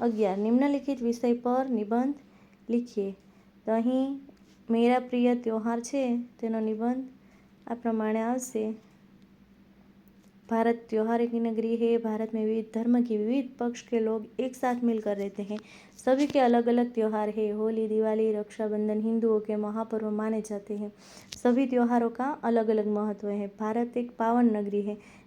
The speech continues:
जहाँ हर धर्म के लोग आपस में मिलजुल कर रहते हैं और त्योहार मनाते हैं।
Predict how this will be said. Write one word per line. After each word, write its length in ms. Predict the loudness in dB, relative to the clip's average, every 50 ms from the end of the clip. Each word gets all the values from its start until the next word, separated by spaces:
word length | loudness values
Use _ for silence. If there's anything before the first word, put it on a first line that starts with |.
| -10 -2
जहाँ 280 | -2 0 0 0 0 0
हर 260 | 2 2 4 2 4
धर्म 320 | 4 4 4 6 4 4
के 140 | 2 2 0
लोग 240 | 2 2 0 2 2
आपस 400 | 0 0 -2 -2 -4 -4 -4 0 2
में 80 | 2
मिलजुल 420 | 4 4 4 4 4 4 4 2 2
कर 200 | 2 0 -2 0
रहते 280 | -2 -4 -4 -4 -6
हैं 240 | -6 -6 -8 -8 -12 -16 -20 -20 -20 -12 -6
और 140 | -2 -2 -2
त्योहार 460 | -2 0 2 2 2 4 4 2 0
मनाते 420 | 0 0 -2 -2 -4 -6 -6 -4 -4
हैं। 260 | -2 -2 -2 -4 -4